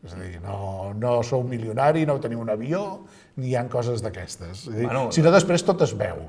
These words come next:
Speaker 2: no desanimem aquells i aquelles que es pensen que volen trobar un milionari.
Speaker 1: Lo de les fotos pujades de to, aneu molt al tanto,
Speaker 2: Mhm.
Speaker 1: deixeu-les només amb una persona de la vostra absoluta confiança perquè no sigui que comencin a córrer per internet
Speaker 2: Mhm,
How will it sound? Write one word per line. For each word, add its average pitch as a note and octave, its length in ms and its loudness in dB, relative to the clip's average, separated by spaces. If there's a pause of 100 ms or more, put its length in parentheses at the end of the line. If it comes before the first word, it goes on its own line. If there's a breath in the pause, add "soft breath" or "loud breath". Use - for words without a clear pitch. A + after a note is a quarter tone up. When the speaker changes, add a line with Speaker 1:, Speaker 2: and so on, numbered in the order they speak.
Speaker 2:
no A#2 120 -4
desanimem A2+ 580 0
aquells A2 340 -2
i A2 40 -2
aquelles G#2+ 380 -4
que C3+ 140 -2
es A2 100 -4 (120)
pensen G#2+ 260 -6
que G#2 80 -4
volen G#2 240 0
trobar G2+ 240 -4
un G2 100 -6
milionari. G2+ 380 -6 (680 soft breath)
Speaker 1:
Lo D#3+ 200 6
de D3+ 80 8
les D3 160 6
fotos E3+ 300 4
pujades D3 440 4
de B2+ 100 -2
to, C3 120 0
aneu B2+ 220 0
molt B2 220 0
al A2+ 180 -2
tanto, D3+ 540 -4 (160)
Speaker 2:
Mhm. A#2 180 -6
Speaker 1:
deixeu-les C3+ 500 0
només C3 220 -4
amb B2+ 100 -4
una B2+ 100 -2
persona B2 360 -4
de A#2 100 -4
la A2+ 60 -4
vostra A#2 360 -6 (480 soft breath)
absoluta C#3+ 580 2
confiança B2 680 0
perquè G#2+ 260 -4
no G#2+ 120 -6
sigui G#2+ 320 -8
que G2 240 -8 (340 loud breath)
comencin A#2 440 -2
a G#2 60 -4
córrer G#2+ 240 -4
per G2+ 140 -6
internet G2 400 -6
Speaker 2:
Mhm, A#2 180 -2